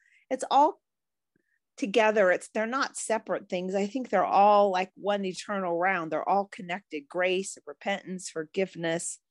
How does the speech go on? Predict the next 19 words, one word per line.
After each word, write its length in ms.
And 120
I, 200
uh, 200
what 280
I've 240
read 160
about 320
grace, 500
there's 360
so 160
much 320
to 180
it, 180
but 220
it's 200
a 40
combination 760
of 180
forgiveness 920